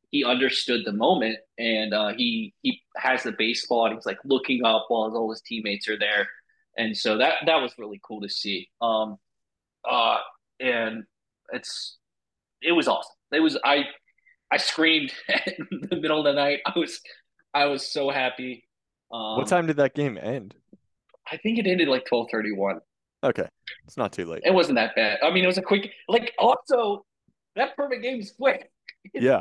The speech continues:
Speaker 1: very quick
Speaker 2: Yeah.
Speaker 1: 'cause of the pitch clock. It was a ten nothing game, and I think it was, like, a, it had to be, like, a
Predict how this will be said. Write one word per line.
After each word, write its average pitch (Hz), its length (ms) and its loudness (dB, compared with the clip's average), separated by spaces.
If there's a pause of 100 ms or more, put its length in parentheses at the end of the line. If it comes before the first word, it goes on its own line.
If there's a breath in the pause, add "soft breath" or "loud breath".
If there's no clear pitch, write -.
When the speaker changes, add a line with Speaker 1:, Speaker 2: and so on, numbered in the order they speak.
(140)
Speaker 1:
very 523 260 2
quick - 260 2
Speaker 2:
Yeah. 113 180 4 (260)
Speaker 1:
'cause 220 140 -8
of 226 120 -6
the 214 60 -18
pitch 254 280 0
clock. 151 240 -6
It 240 60 -6
was 285 100 -10
a 262 100 -14 (140)
ten 233 120 0
nothing 226 300 -6
game, 185 220 -8
and 151 80 -12
I 156 80 -10
think 190 140 -10
it - 20 -8
was, 160 100 -8
like, 165 100 -4
a, - 340 -12 (440)
it 180 140 0
had 180 120 6
to 196 80 2
be, 170 140 2
like, 139 220 0
a 131 80 -4